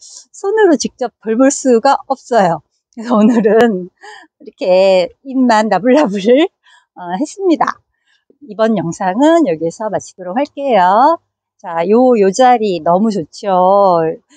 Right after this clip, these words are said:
이 보너스 공간이 웬 말입니까? 거의 다이-,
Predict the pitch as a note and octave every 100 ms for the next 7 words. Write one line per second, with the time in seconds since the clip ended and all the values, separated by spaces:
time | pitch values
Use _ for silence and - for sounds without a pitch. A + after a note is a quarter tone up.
0 | C#4+ A#3+ F#3+ G#3 D4 E4 G4 - C#4 F#3+
1 | F#3+ G#3+ A3 F#3 E3 G3 C4+ B3 G#3 E3+
2 | - D3+ D#3 D#3+ D#3+ - F#3+ - - E3+
3 | F#3 F#3+